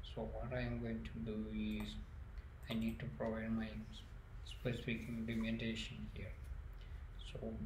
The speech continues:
based on what criteria I will, uh, what criteria we need to achieve to make sure the same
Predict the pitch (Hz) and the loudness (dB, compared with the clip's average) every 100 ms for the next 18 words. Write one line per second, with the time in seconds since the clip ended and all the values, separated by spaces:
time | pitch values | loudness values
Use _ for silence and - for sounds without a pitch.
0 | 110 113 110 - 117 113 107 104 101 107 | 4 4 4 2 2 4 2 0 0 2
1 | 110 120 - - 117 - 110 113 117 113 | 2 2 -2 0 2 2 2 2 4 4
2 | 110 107 107 - - - - - - - | 2 0 -4 -6 -6 -6 -6 -6 -6 -2
3 | - - - - 123 113 107 117 - - | 0 0 -4 -2 2 2 2 0 -2 0
4 | 110 107 110 - - - - - - - | 2 2 0 -2 -4 -6 -8 -8 -6 -6
5 | - - - - - - - - 139 123 | -6 -8 -6 -8 -8 -8 -6 -2 2 4
6 | 117 113 117 139 - 127 123 - 127 127 | 4 4 6 6 8 8 8 8 8 10
7 | 120 117 113 113 113 - 113 113 110 - | 8 8 6 6 4 4 2 2 0 -4
8 | - - - - - - - - - - | -6 -8 -8 -8 -8 -8 -8 -8 -6 -6
9 | - - - 123 117 113 113 - - - | -4 2 8 8 10 6 2 -2 -6 -6
10 | - - - - - - - - - - | -6 -6 -8 -8 -8 -8 -8 -8 -10 -2
11 | - 117 110 110 110 110 - - 113 107 | 4 4 4 2 0 0 0 2 4 4
12 | 107 - - - - - - - - - | 2 -2 -6 -8 -8 -6 -8 -8 -8 -6
13 | - - - - - - - 107 - - | -6 -6 -6 -4 -6 -4 -2 0 2 4
14 | 117 120 120 113 | 6 8 8 6